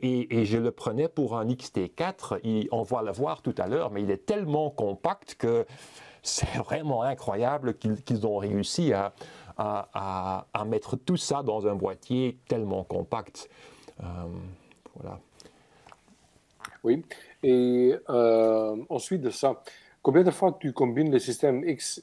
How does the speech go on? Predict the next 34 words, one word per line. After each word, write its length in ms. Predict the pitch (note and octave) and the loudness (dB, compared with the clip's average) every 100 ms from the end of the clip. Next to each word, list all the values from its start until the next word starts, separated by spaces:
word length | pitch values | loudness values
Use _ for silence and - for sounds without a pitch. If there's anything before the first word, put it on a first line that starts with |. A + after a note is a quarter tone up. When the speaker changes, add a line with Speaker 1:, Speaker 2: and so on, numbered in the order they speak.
| - | -2
Speaker 2:
ou 160 | C3 | 0
G 280 | G#2+ B2 A#2+ | 2 6 6
F, 80 | - | 6
et, 60 | E3+ | 2
et 520 | C3+ D#3+ D3 D3 E3+ | 2 4 4 4 2
X 140 | - | 4
et 80 | C3+ | 4
G 240 | G#2+ C3 | 6 4
F 140 | A#2+ - | 4 4
X ? 280 | A#2+ - B2 | 2 2 4
Euh, 200 | G#2+ G#2 - - - _ | 4 4 -4 -20 -20 _
quelle 140 | D#3+ | 6
est 80 | E3+ | 8
ton 140 | D#3+ D3 | 6 4
expérience 520 | - D3+ D#3 E3+ - | 4 2 4 4 4
avec 200 | A#2 A2 | 4 6
le, 160 | B2 | 6
cette 220 | A2 B2+ - | 6 2 4
combinaison 600 | B2 A2+ A2+ - B2+ A#2 | 2 4 2 2 2 2
si 180 | - A2+ | 0 -4
tu 640 | B2+ A#2+ A#2 A2+ A2 A2+ | 0 2 4 4 4 2
mélanges 400 | A2 B2+ B2 A2+ | 6 8 8 6
les 80 | A2+ | 2
deux 140 | G#2 A#2 | 2 2
systèmes 340 | - - A#2 | 0 0 4
ensemble ? 600 | A2+ - A2+ A2 G2+ F#2+ - - - - - | 4 4 2 4 0 -4 -6 -20 -20 -20 -8
Speaker 1:
Je, 160 | G#2 F3 D3 - _ E3 | -2 -2 -2 -14 _ 0
je 280 | D3+ D3+ E3 | 2 2 2
dois 280 | F#3+ G3 | 2 2
être, 220 | G3+ - F#3 | -2 0 2
euh, 240 | E3+ D#3 D#3 | 2 2 0
honnête, 280 | E3 G3 | 0 0
je, 100 | - D#3+ | 2 0
je, 120 | C3+ | 0